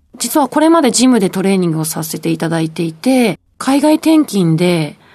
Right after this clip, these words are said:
離れてしまった方とも、今回のこのコロナでオンラインをスタートしたことによって、また今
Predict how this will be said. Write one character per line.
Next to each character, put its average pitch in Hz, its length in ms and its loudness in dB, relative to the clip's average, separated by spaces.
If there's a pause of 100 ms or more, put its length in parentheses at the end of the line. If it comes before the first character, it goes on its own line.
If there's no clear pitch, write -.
(220)
離 294 260 2
れ 294 100 2
て 220 100 -4
し 196 160 -2
ま 185 120 0
っ 180 40 -6
た 185 160 -6
方 202 240 -4
と 185 100 -4
も、 175 540 0
今 285 220 -2
回 202 160 0
の 170 80 -2
こ 175 120 -6
の 165 120 -2
コ 240 80 -2
ロ 233 80 2
ナ 196 80 2
で - 80 -4
オ - 120 0
ン 240 80 4
ラ 262 120 4
イ 233 100 4
ン 180 60 2
を 165 40 2
ス - 120 -4
タ 196 100 0
ー 190 60 -2
ト 196 100 -8
し - 80 -4
た 208 80 -2
こ 202 100 -6
と 196 120 -4
に 156 100 -2
よ 147 80 -4
っ 147 60 -10
て、 190 540 -2 (340)
ま 254 120 -2
た 294 220 2
今 254 280 2